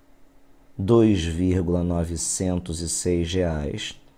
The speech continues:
equivale a dois reais mais novecentos e seis sobre mil,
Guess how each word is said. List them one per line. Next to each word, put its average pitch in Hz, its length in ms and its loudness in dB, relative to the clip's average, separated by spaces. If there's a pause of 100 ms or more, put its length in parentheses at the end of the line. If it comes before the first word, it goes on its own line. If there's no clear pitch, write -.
(140)
equivale 82 680 -2 (260)
a 107 160 -2
dois 92 880 0
reais 92 760 -2
mais 98 1080 0 (800)
novecentos 92 1160 0
e 82 80 -2
seis 104 440 0
sobre 95 500 0 (680)
mil, 113 840 4